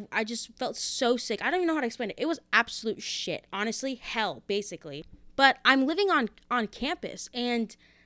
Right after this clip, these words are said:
um, I'm not, I'm, like, responsible, but also very irresponsible. I'm, I, I didn't have any medicine. I didn't own a thermometer.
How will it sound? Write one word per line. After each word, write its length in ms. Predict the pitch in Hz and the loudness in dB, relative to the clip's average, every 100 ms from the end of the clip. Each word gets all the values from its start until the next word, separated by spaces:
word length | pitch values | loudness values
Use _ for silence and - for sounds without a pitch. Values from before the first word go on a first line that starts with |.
| _ - | _ -4
um, 500 | 247 233 202 175 - _ _ _ _ _ _ _ _ _ - | 0 0 0 -4 -10 _ _ _ _ _ _ _ _ _ 0
I'm 200 | 277 415 | 2 4
not, 200 | 392 370 - 220 208 - - | 4 2 -2 -8 -8 -10 -4
I'm, 260 | 233 359 392 | 2 4 4
like, 160 | 415 254 | 0 -2
responsible, 680 | 233 - 202 233 - 233 | -6 -2 -2 -2 -4 -4
but 160 | 202 208 | -2 -4
also 320 | 208 233 240 | -2 -2 -4
very 300 | 196 208 214 | -2 -2 -2
irresponsible. 760 | 190 202 - 240 247 240 247 - _ _ _ - - | -4 -6 -6 -4 -4 -4 -8 -8 _ _ _ -20 0
I'm, 280 | 339 392 370 - _ _ 226 | 6 6 4 -4 _ _ 4
I, 140 | 254 - - | 4 2 0
I 100 | 262 | 2
didn't 200 | 330 302 | 4 2
have 160 | 226 | 2
any 120 | 190 | 0
medicine. 440 | 170 147 175 240 - 202 | 0 -4 -4 -4 -2 2
I 120 | 262 | 4
didn't 240 | 330 285 | 4 2
own 160 | 202 180 | 0 -6
a 40 | |
thermometer. 680 | 185 185 165 160 170 180 | -8 -8 -6 -6 -4 -4